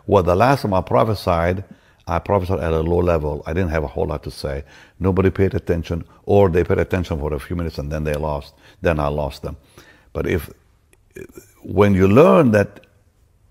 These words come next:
that moment, the strongest wind will carry you further. Then people say to, to you, Merla Watson walked up to me.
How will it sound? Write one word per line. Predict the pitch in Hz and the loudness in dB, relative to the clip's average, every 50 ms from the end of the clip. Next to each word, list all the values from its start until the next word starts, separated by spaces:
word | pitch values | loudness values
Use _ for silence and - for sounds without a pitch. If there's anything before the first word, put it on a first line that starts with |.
| _ _ _ | _ _ _
that | - - 85 85 - | 0 0 0 0 0
moment, | 95 101 110 127 131 127 104 82 78 73 - - - _ _ _ _ _ _ _ _ _ _ _ | 2 2 4 4 4 4 2 0 -4 -8 -10 -14 -20 _ _ _ _ _ _ _ _ _ _ _
the | - 98 | -10 -10
strongest | - - - - 127 135 135 131 131 113 - - | -10 -6 0 2 4 4 4 4 2 0 0 0
wind | 104 110 120 127 127 110 | 2 2 4 4 2 2
will | 92 92 87 | 0 0 -2
carry | - - - 113 110 101 95 92 | -2 0 2 2 2 4 2 -2
you | 85 80 | -2 -2
further. | - - 87 82 78 - - - _ _ _ _ _ _ - - _ - - - - - - - - - - - - _ _ _ _ _ | -2 -4 -4 -4 -6 -10 -14 -16 _ _ _ _ _ _ -20 -20 _ -20 -20 -20 -20 -20 -20 -20 -20 -20 -20 -20 -20 _ _ _ _ _
Then | - 87 85 113 113 117 113 104 | -14 -4 0 0 2 2 2 0
people | - 123 123 117 - 107 104 101 - - - _ _ _ _ _ _ _ | 0 -2 -4 0 0 2 2 2 0 -4 -10 _ _ _ _ _ _ _
say | - - - - 95 92 87 | -20 -10 -2 0 0 0 0
to, | - - - 85 82 82 - - _ _ _ _ _ _ _ _ - | -2 -6 -6 -6 -6 -8 -10 -12 _ _ _ _ _ _ _ _ -8
to | - 85 | -6 -4
you, | 82 80 82 - - - - - - - - - - - - _ - | -4 -4 -6 -10 -14 -20 -20 -20 -20 -20 -20 -20 -20 -20 -20 _ -6
Merla | 85 101 113 127 131 117 107 | 0 2 4 6 6 6 6
Watson | 101 101 101 98 98 - - - 87 80 | 6 6 4 4 2 0 -2 -4 -4 -2
walked | 78 80 80 78 - - | 0 -2 -2 -2 -2 -4
up | 95 - | -4 -4
to | - - 71 | -4 -8 -8
me. | 71 71 69 69 - | -6 -8 -8 -10 -12